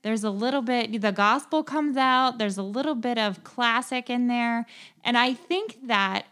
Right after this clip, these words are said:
Brandon is exactly what you would picture as America. He is a true melting pot. And that's kind of what I picture you, that's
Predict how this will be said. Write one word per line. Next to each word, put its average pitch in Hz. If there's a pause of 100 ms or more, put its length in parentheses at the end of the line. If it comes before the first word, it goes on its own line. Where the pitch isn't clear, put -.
Brandon 311
is 190 (220)
exactly 247 (400)
what 208
you 240
would 220
picture 196
as 220
America. 240
He 254
is 285
a 240
true 302
melting 226
pot. - (420)
And 226
that's 247
kind 339
of 294
what 214
I 214
picture 233
you, 220
that's 240